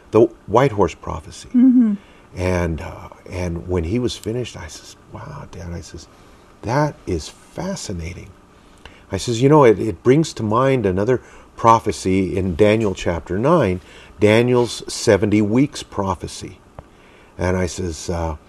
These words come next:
Speaker 1: he says, "The prophet Daniel?" I says, "Yes, the prophet Daniel."
Speaker 2: <laughs>
Speaker 1: "In, in the Bible?" I says, "Yeah." I s-, uh, he's, I said, uh, uh, "You know, it, it's a wonderful prophecy." I says, "It talks about everything that's gonna happen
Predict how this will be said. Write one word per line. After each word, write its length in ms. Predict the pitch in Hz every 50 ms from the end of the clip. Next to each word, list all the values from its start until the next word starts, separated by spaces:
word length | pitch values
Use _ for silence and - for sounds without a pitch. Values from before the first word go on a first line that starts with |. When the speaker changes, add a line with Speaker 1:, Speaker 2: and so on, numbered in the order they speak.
| _ - - - - - - - _
Speaker 1:
he 140 | - 98 101
says, 300 | - - 101 87 - - - - - - _ _ - -
"The 80 | -
prophet 420 | - - - 117 127 139 - 175 165
Daniel?" 480 | 170 180 196 214 233 254 254 247 - - _ - _ _ - -
I 120 | - 147 139
says, 240 | - 113 104 - 113
"Yes, 420 | 127 196 262 302 302 277 - -
the 80 | - -
prophet 320 | - 139 147 165 185 190
Daniel." 320 | 185 196 214 226 220 175 - - -
Speaker 2:
<laughs> 120 | - - -
Speaker 1:
"In, 180 | 110 143 - - -
in 160 | - 107 120 139
the 60 | 139
Bible?" 360 | 120 151 180 220 247 247 240
I 120 | 208 147
says, 180 | - - 110 120
"Yeah." 280 | 170 214 240 240 175 135
I 120 | 127 113 -
s-, 120 | - - - - - - - - -
uh, 100 | - - - -
he's, 340 | - 117 - 104 - - - - - - - - - - -
I 140 | - - 80
said, 280 | - - - 104 85 69 - -
uh, 240 | - - - - - - - -
uh, 160 | 98 92 - - - - - -
"You 140 | - 104 123
know, 160 | 151 165 139
it, 340 | 101 - - 113 117 - -
it's 220 | 107 113 101 - -
a 60 | 92
wonderful 560 | 85 95 110 139 185 220 208 131 - - 85
prophecy." 500 | - - 120 131 165 170 123 92 101 95
I 40 | 98
says, 220 | 85 - 110 95 -
"It 40 |
talks 260 | - - 139 156 - -
about 160 | 139 135 135
everything 280 | 151 165 180 175 185
that's 140 | 175 160 -
gonna 160 | - 147 139
happen 340 | 135 143 151 147 - 120 95